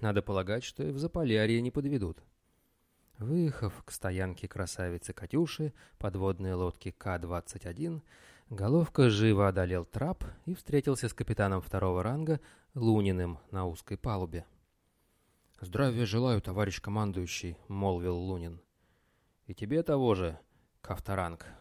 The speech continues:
ухмыльнулся Головка. "Вот что, давай-ка на грешную землю вернёмся, пошептаться надо". Вернувшись на пирс,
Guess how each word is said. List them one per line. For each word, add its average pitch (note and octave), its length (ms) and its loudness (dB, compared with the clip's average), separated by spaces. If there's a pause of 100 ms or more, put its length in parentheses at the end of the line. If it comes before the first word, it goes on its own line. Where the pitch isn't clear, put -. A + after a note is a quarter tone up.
ухмыльнулся F#2 760 -6
Головка. F#2 600 -4 (420)
"Вот A#2+ 360 4
что, - 400 -6 (400)
давай-ка C#3+ 640 0
на A#2 200 2
грешную G#2+ 520 2
землю F#2 460 0
вернёмся, F2 640 -6 (220)
пошептаться - 680 -8
надо". E2+ 280 -10 (1000)
Вернувшись B2+ 640 0
на F#2+ 100 -6
пирс, - 440 -6